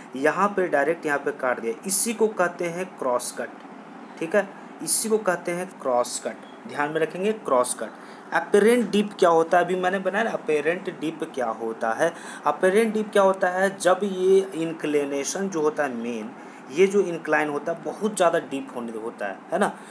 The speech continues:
तो उस case में क्या है कि यहाँ चढ़ने पे बहुत दिक्कत होगा। तो दिक्कत होगा, इसको क्या करते हैं, इसको easy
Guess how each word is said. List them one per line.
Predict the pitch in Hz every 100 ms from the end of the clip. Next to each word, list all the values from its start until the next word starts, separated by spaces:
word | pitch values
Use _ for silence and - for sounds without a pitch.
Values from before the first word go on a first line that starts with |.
| -
तो | 151
उस | 202 196
case | 208 208
में | 202
क्या | 196 190
है | 185
कि | 190
यहाँ | 175
चढ़ने | 175 165 147 156
पे | 170
बहुत | 165 156 160
दिक्कत | 135 147 156 -
होगा। | 151 156 - - - -
तो |
दिक्कत | 151 156 196 190
होगा, | 190 196
इसको | 190 - 247
क्या | 247 185
करते | 170 143 139 135
हैं, | 131 165 170
इसको | - - 202 170
easy | 165 160